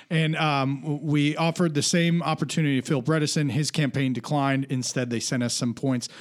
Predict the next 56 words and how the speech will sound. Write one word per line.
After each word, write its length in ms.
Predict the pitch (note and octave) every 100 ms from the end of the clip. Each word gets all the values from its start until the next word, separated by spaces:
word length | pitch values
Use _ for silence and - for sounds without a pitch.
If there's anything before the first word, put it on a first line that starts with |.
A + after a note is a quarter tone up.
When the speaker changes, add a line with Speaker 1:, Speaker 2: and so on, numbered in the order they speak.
| -
Speaker 2:
which 220 | D#3+ -
Dave 180 | E3+ D3+
and 80 | C#3
I 140 | C#3
will 80 | A2+
highlight, 580 | - C3+ C3 B2 B2+ - - -
uh, 180 | B2 B2+
after 300 | D3 C#3+ C#3
the 140 | B2
interview 400 | A#2+ A2+ A#2+ A#2
that 260 | A2 G#2+ -
you 240 | A#2+ A#2+
will 220 | A#2 A2+ G#2+
hear 280 | - C3+
now 280 | C3+ C3 D3
from 400 | - B2+ A2+ A2+ A#2
Marsha 360 | A#2 C3+ D3+
Blackburn. 340 | D3+ E3 - A2
Speaker 1:
Yeah, 180 | F3+ D3
that's 180 | C3+
right. 180 | D3+ A#2
And 140 | B2+ B2
just 180 | D#3+
to 120 | D#3+ B2
give 240 | - C3+
it 40 | A#2
a 40 |
little 160 | E3 F3
bit 80 |
of 80 | D#3
context 360 | D3+ C#3 C#3 -
before 240 | A#2 C#3
we 120 | B2+
get 160 | A#2 A#2+
in, 300 | B2 A#2 A#2 - _
we 140 | A#2+ B2+
asked, 220 | C3 C3
again, 240 | A#2+ A#2+
an, 100 | A#2 A#2+
an, 160 | A#2 -
an 80 | A#2
array 340 | A2+ A2 D3
of 100 | D3+
issues, 360 | C#3 - B2+ A2
issues 260 | A#2+ C3+ B2+
that 120 | G2
we 180 | A#2+ C#3+
thought 220 | C3+ A2+
would 100 | A2+
be 80 | A#2
the 80 |
most 340 | G#2 A2 A#2+ B2+
important 640 | A#2+ A#2+ B2+ A#2+ A#2+ A#2
facing 380 | - A2+ A2+ G2+
any 260 | C#3 D3 C#3+
s-, 120 | -